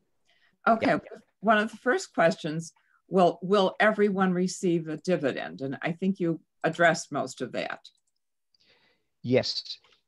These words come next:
Speaker 2: As
Speaker 1: Okay.
Speaker 2: long as you're a citizen, you'll receive a dividend. Yes. And,
Speaker 1: Okay.
Speaker 2: um, that's in the Energy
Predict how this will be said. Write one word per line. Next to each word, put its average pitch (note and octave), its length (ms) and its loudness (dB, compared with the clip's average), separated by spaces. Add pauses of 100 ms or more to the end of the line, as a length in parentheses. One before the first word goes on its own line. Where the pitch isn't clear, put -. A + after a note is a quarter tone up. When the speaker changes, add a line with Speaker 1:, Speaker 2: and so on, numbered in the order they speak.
(160)
Speaker 2:
As A#2+ 200 2
Speaker 1:
Okay. - 40 4
Speaker 2:
long C#3+ 240 6
as D#3+ 120 0
you're D3+ 120 2
a B2 40 0
citizen, - 540 -6
you'll C3+ 180 0
receive A#2+ 440 -4
a A#2+ 40 -4
dividend. F#2 480 -4
Yes. G2+ 440 -4 (680)
And, A#2+ 320 2
Speaker 1:
Okay. - 260 -10 (320)
Speaker 2:
um, A#2 420 -6
that's C#3+ 340 6
in D3+ 140 2
the B2+ 120 -4
Energy C3+ 580 -2